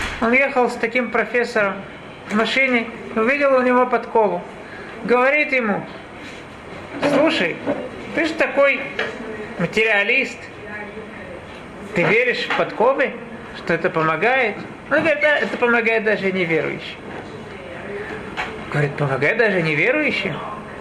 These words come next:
Ну тогда, может быть, и тебе стоит каждое утро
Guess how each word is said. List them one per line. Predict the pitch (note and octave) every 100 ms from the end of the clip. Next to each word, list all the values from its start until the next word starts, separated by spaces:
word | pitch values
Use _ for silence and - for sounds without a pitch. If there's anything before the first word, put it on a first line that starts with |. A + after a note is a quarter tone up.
| - - - - - -
Ну | D3+ D3+
тогда, | G3 E3 A#3 C#4+
может | A#3+ A#3+ A3+ G#3+
быть, | F#3+ F#3+ F#3+
и | F3+ F3 E3 D#3 D3 C#3+ C#3
тебе | D3+ F#3
стоит | - - G3 F#3 E3
каждое | F3+ F3 E3+ F#3+
утро | D3+ C3 - D3+